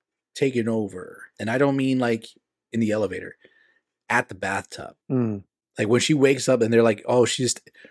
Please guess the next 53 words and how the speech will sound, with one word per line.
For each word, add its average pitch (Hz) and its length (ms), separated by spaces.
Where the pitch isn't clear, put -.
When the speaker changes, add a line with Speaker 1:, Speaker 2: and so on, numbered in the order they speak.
Speaker 1:
for, 151 240
first - 260
of 151 60
all, 135 160
when 123 120
he 180 100
said, 151 220
"I'm 139 140
gonna 135 300
make 127 180
a, 113 180
uh, 110 220
is 110 160
it 131 60
okay 135 200
if 127 80
I 110 100
pray?" 127 480
And 123 300
he 143 180
starts 143 260
praying, 170 480
I'm 131 140
like, 113 260
"He's 123 220
gonna 95 200
die. 92 480
He's 131 160
gonna 113 180
die 107 200
right 104 200
here. 104 140
Something's 143 260
gonna 107 140
happen." 110 340
And 110 140
nothing 135 200
happened. 139 220
I'm 117 60
like, 98 120
"Oh 107 140
my 101 120
God, 107 200
that's 101 160
my 101 80
blood 98 220
pressure 92 280
just - 180
going 98 160
up 95 120
for 95 80
no 92 100
reason." 98 420